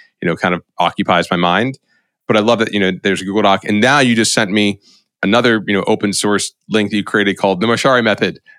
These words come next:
You know, I'm excited to, to dig into that this weekend. So, you know, th-, and I think for most founders and operators, and again, I, I was mentioning I had my entire exec team read,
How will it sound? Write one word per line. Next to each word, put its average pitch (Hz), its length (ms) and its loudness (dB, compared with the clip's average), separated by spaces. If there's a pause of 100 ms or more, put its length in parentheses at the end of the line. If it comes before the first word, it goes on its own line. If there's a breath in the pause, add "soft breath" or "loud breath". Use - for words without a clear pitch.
You 110 80 -4
know, 98 100 2
I'm 95 120 0
excited 104 320 2
to, 92 80 -6
to 87 160 -4
dig 98 180 0
into 95 140 0
that 92 200 2
this 92 160 -4
weekend. 82 360 -2
So, 90 360 2 (460 loud breath)
you 123 100 2
know, 120 60 4
th-, 123 180 -4
and 131 100 2
I 123 80 2
think 160 280 0
for - 180 -2
most 120 440 0
founders 107 840 0
and 101 100 -4
operators, 95 680 0
and 98 120 -2
again, 95 220 2
I, 87 200 0
I 95 40 2
was 90 140 -4
mentioning 98 300 -2
I 82 60 0
had 98 200 0
my 95 80 0
entire 92 440 0
exec 90 320 -4
team 85 280 -4
read, 87 300 -6